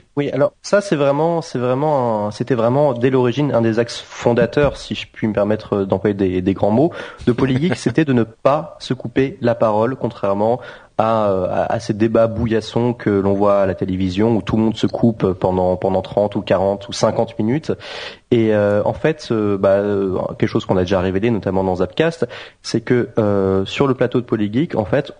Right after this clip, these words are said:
on procède par main levée. Si on veut la parole, on lève la main et ensuite, euh, l'un des quatre, plus généralement Adrien ou parfois Antoine,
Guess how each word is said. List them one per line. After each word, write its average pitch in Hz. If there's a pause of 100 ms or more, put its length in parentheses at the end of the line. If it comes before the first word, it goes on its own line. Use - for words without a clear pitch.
on 110
procède 135
par 123
main 113
levée. 95 (460)
Si -
on 110
veut 120
la 113
parole, 101
on 120
lève 120
la 98
main 95
et 101
ensuite, 113
euh, 90 (420)
l'un 110
des 107
quatre, 123
plus 110
généralement 101
Adrien 113
ou 160
parfois 113
Antoine, 120